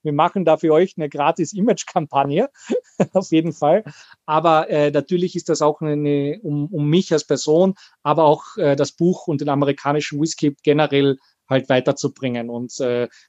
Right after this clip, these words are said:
das wird's dann auf YouTube geben, auf, äh, Thomas Domenik auf meinem Account.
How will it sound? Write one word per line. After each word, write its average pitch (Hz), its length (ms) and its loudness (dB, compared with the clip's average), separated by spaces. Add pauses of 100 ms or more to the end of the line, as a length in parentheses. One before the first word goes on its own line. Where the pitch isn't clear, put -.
das - 180 -4
wird's 160 180 0
dann 156 100 0
auf 143 160 0
YouTube 165 400 2
geben, 156 400 0
auf, 135 320 0
äh, 135 180 2
Thomas 143 380 -2
Domenik 165 420 2
auf 156 160 0
meinem 147 320 -2
Account. 156 480 0